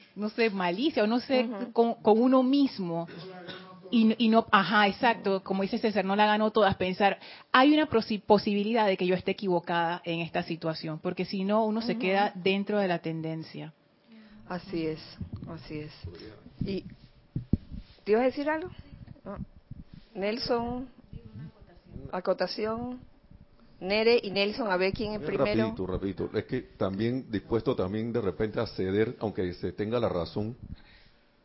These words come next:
Speaker 3: porque si se tiene la razón se puede y se impone, se va uno a un conflicto innecesario.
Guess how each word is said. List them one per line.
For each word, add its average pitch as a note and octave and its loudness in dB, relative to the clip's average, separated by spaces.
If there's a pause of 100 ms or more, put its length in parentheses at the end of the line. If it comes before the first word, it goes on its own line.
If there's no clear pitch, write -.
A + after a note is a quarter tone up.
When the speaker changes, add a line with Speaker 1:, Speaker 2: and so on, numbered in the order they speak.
Speaker 3:
porque G2 -2
si F#2+ -8
se F2 -8
tiene A2 -2
la B2+ 2
razón G#2+ -4
se A#2+ -2
puede A2 0 (560)
y F#3 -8
se G3 -8
impone, D3 2 (1400)
se F#2 -2
va G2+ 4
uno A2 2
a - 2
un A2 -2
conflicto A2 0
innecesario. F2+ -4